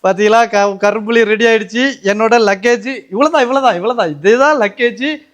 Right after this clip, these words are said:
வச்சுட்டு ஒரு இடத்துக்கு போக போறேன். இடத்துக்கு இல்ல, ஒரு ஊருக்கு போக போறேன். ஒரு ஊருக்கு இல்ல, ஒரு ஸ்டேட்டுக்கே தேடி போக போறேன். லாஸ்டா ஜனவரி இந்த மா-, வருஷத்துல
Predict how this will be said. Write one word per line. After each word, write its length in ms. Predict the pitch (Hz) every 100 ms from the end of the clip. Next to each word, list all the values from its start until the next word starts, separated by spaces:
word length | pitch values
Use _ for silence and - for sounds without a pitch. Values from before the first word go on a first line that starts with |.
| _ _ -
வச்சுட்டு 640 | 165 165 214 190 240 240
ஒரு 220 | 220 220 240
இடத்துக்கு 600 | 226 208 196 214 247 226
போக 280 | 240 233
போறேன். 340 | 226 233 220 190 135
இடத்துக்கு 460 | 185 240 254 233
இல்ல, 220 | 254 277
ஒரு 220 | 254 269 247
ஊருக்கு 420 | 220 277 254 294
போக 240 | 277 262 247
போறேன். 220 | 233 190
ஒரு 260 | 196 285 247
ஊருக்கு 340 | 302 277 285
இல்ல, 200 | 285 311
ஒரு 200 | 294 330 330 - _ _
ஸ்டேட்டுக்கே 800 | - 240 311 - 247 285 302 311
தேடி 280 | 269 262 269
போக 280 | 226 233 233
போறேன். 300 | 214 190 - _ _ 147
லாஸ்டா 440 | 180 208 - 226 214 185 156 - _ _ _ _ _ -
ஜனவரி 440 | 185 233 233 220 208 196 185 165 151 156 156
இந்த 200 | 165 190
மா-, 240 | 190 208
வருஷத்துல 420 | 190 185 226 247